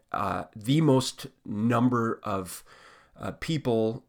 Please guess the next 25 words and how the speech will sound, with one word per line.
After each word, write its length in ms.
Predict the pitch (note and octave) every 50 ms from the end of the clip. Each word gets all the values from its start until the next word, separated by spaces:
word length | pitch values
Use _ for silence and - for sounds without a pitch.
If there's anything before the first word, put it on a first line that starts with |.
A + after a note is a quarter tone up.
| _ _ _ _ _ _
in 220 | - A2 G#2 G#2+ A2
one 220 | B2 B2+ C3 C#3 -
isolated 560 | B2+ B2+ B2 - - A2+ A2+ A2+ G#2+ A2 F#2+ F#2+
location 580 | F#2+ F#2+ - - A#2 G#2+ - - G#2+ G2+ G2
that 340 | F2 G#2 F#2+ F#2+ F#2+ - -
have 540 | - - G#2+ G2+ F#2+ F#2+ F#2 F2+ - - - -
exceeded 640 | A#2 - - - - - D3 C#3+ C3+ B2+ A#2+ G#2
a 60 | A2
hundred 440 | G2 - - A2+ A2+ G#2+ G#2 F#2+ E2+
years 360 | F#2 F#2+ G2 G2 F#2+ - -
of 100 | F#2 E2+
age. 420 | F#2+ F#2 F2+ F2 - - - - - - - - - - - - - -
And, 360 | - A2 G#2+ G#2+ G#2+ A2+ A2+ - -
and 200 | A2+ A2+ A2+ A2
there's, 360 | A2 G#2+ G2 F2 - - - - _ -
you 160 | - A2 G#2+ F#2+
know, 80 | F2+
various 480 | F2 F#2+ A#2 A#2+ A#2+ B2+ B2 A#2 - -
components 680 | - - G2 - - - A#2 A#2 A#2 A2+ G#2+ G2 - -
that 120 | G2+ F#2
have 160 | G2 G2 -
contributed 840 | - - G2+ F#2+ - - - D#3 E3 D3 C3+ B2 G#2+ A2 G#2+ F#2+ - -
to 500 | - - G#2 G2+ G2 G2 G2 G2 F#2 - - - - - - -
their 320 | - G#2 A#2 A2 A2+ A#2
longevity, 1000 | A2+ A2 G2+ G2 G2 G2 F2+ G#2 F#2+ F#2 F2+ G2+ - F#2+ F#2 F#2 F#2 F2 F2+